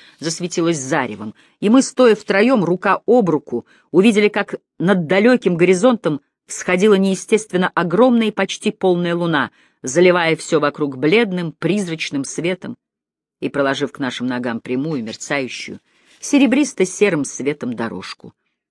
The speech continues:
В молчании мы смотрели на залитый лунным светом пейзаж. Потом Джек Строу повернулся ко мне. Я догадался о его мыслях ещё до того, как он заговорил.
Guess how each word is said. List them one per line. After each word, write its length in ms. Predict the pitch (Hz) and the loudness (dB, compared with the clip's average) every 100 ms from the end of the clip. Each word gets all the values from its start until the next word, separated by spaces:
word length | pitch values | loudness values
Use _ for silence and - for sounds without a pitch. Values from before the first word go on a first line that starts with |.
| _ | _
В 120 | 117 | -6
молчании 800 | 135 131 - 185 175 220 254 269 _ _ - | -4 -4 -2 -2 0 2 2 0 _ _ -6
мы 100 | 196 | -6
смотрели 480 | 196 175 175 196 185 | -2 -4 0 0 0
на 160 | 165 | 0
залитый 500 | 147 165 196 196 185 | 0 0 0 0 -2
лунным 340 | 180 175 170 160 | -2 -2 -4 -6
светом 460 | - 160 147 139 | -4 -4 -2 -6
пейзаж. 640 | - 139 131 117 104 - - _ _ | -6 -10 -8 -8 -8 -12 -16 _ _
Потом 340 | - 143 156 147 | -6 0 0 0
Джек 280 | 127 156 - | 0 0 0
Строу 320 | - 143 135 | -4 -2 -2
повернулся 600 | 139 131 123 120 - - | -2 -4 -4 -6 -8 -8
ко 140 | 131 | -4
мне. 280 | 120 107 98 _ _ _ _ - | -4 -6 -10 _ _ _ _ -4
Я 140 | 294 | 0
догадался 800 | 349 381 330 160 117 - 113 110 _ | 2 2 2 2 -2 -10 -12 -14 _
о 60 | 127 | -6
его 220 | 127 123 | -4 -2
мыслях 460 | 117 117 - 110 - | -4 -6 -10 -12 -10
ещё 260 | - - | -6 -6
до 160 | 131 165 | -2 -2
того, 260 | 196 196 196 | 0 -4 -6
как 220 | - - | -8 -8
он 100 | 120 | -8
заговорил. 600 | 123 117 117 113 101 | -8 -6 -6 -8 -10